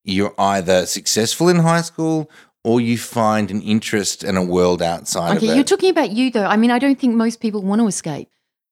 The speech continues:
Speaker 2: I mean, you know, people that are healthy have parents who can feed them, all that stuff. I, I mean, I don't think there is a sense of escape because,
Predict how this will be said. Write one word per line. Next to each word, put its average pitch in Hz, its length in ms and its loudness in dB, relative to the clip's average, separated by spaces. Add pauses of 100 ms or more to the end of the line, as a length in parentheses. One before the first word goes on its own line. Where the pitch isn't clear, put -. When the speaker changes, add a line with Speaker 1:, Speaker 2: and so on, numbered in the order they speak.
(180)
Speaker 2:
I 185 60 4
mean, 170 720 -2
you 220 200 2
know, 175 80 2
people 175 300 -8
that 156 140 -4
are 135 260 -4 (920)
healthy 185 580 -2 (540)
have 165 300 -2 (120)
parents 170 340 -2
who 160 80 -10
can 156 120 -6
feed 175 260 -4
them, 147 240 -6 (240)
all 165 80 -4
that 156 160 -4
stuff. - 140 -6
I, 165 180 0
I - 80 -2
mean, 196 140 2
I 170 80 -2
don't 202 200 -2
think 170 160 -10
there 151 180 -4
is 196 100 -4
a 220 60 -4
sense 170 260 -4
of 143 80 -10
escape 143 340 -6
because, - 200 -10